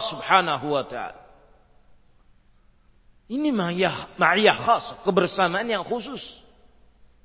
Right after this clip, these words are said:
Allah melindungi, menjaga. Dan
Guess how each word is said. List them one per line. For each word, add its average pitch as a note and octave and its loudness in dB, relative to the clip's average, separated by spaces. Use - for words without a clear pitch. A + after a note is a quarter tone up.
Allah B2 -2
melindungi, A#2+ -6
menjaga. A#2 -10
Dan C3 -4